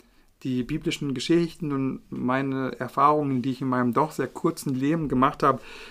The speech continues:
ähm, zeigen, dass das oft anders läuft, als ich mir das vorstelle. Aber grundsätzlich dieser, dieser Zuspruch, „Gott meint es gut mit mir“, der ist da. Das ist die Perspektive, die dahinter steht.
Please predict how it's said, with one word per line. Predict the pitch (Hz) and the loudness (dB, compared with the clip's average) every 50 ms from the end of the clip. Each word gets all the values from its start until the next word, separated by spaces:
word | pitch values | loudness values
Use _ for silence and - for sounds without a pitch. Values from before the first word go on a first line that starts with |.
| - - - | -18 -12 -2
ähm, | - 139 135 131 131 - 123 - | 0 2 2 2 2 -2 -4 -6
zeigen, | - - - 143 143 160 160 151 | -10 -4 2 4 6 6 6 4
dass | 143 143 - | 2 0 0
das | - 135 - - - | 0 -2 -2 0 0
oft | 151 160 156 - - - - | 0 0 0 -4 -16 -6 0
anders | 151 165 180 180 175 156 - | 0 2 4 4 2 2 2
läuft, | - 156 160 165 - | 4 4 4 4 2
als | 165 143 127 - | -4 -6 -6 -6
ich | - - - | -8 -4 -2
mir | 170 156 143 | -2 0 0
das | 143 127 - | -2 -4 -6
vorstelle. | - - 160 170 190 185 - - 131 107 104 104 - - - _ _ _ _ _ _ _ _ _ _ _ _ _ _ _ _ - - - - | -8 -4 -2 -2 0 -2 -2 -4 -4 -4 -4 -4 -6 -10 -20 _ _ _ _ _ _ _ _ _ _ _ _ _ _ _ _ -20 -20 -12 -4
Aber | - 143 160 160 156 147 131 - - - - - - - | 2 4 6 6 6 6 4 2 -8 -20 -20 -20 -20 -16
grundsätzlich | - - - 156 170 185 185 180 - - 147 127 - - - 127 117 107 - - - _ _ _ _ _ _ _ _ - | -10 -4 0 2 4 4 4 2 0 -4 -4 -4 -6 -6 -2 -2 -2 -2 -4 -12 -20 _ _ _ _ _ _ _ _ -10
dieser, | 139 120 - 147 135 131 123 120 | -8 -4 -2 -2 -2 -2 -4 -8
dieser | - 123 - 135 123 - | -8 -8 -6 -6 -8 -6
Zuspruch, | - - 180 180 - - - 147 147 - | -2 0 0 0 0 -2 -6 -6 -6 -6
„Gott | - 147 139 143 - - - | -6 -6 -6 -6 -8 -8 -8
meint | 120 120 131 127 131 139 - - | -6 -4 -4 -4 -6 -6 -8 -10
es | - - - - | -12 -12 -12 -12
gut | - - 131 139 135 - - - - | -8 -4 -2 -2 -2 -4 -8 -10 -6
mit | 135 127 123 - - - - | -6 -6 -6 -8 -12 -8 -4
mir“, | 127 123 127 127 127 117 101 87 - _ _ _ _ _ _ - - | -2 -2 -2 -2 -2 -4 -6 -10 -14 _ _ _ _ _ _ -8 -6
der | 139 139 139 139 | -4 -4 -4 -4
ist | 127 - - - | -6 -8 -8 -8
da. | 135 120 120 | -6 -6 -4
Das | 120 127 131 131 | -4 -6 -6 -6
ist | 127 - - | -6 -6 -8
die | |
Perspektive, | 120 - - 139 117 - - 131 117 - - 151 156 147 151 143 | -10 -8 -8 -10 -8 -6 -6 -6 -6 -6 -6 -4 -4 -2 -2 -2
die | - - 139 | -2 -2 -4
dahinter | 151 131 104 123 156 151 147 151 131 | -4 -4 -4 -4 -6 -4 -4 -6 -8
steht. | - - 143 127 - | -6 -4 -4 -4 -4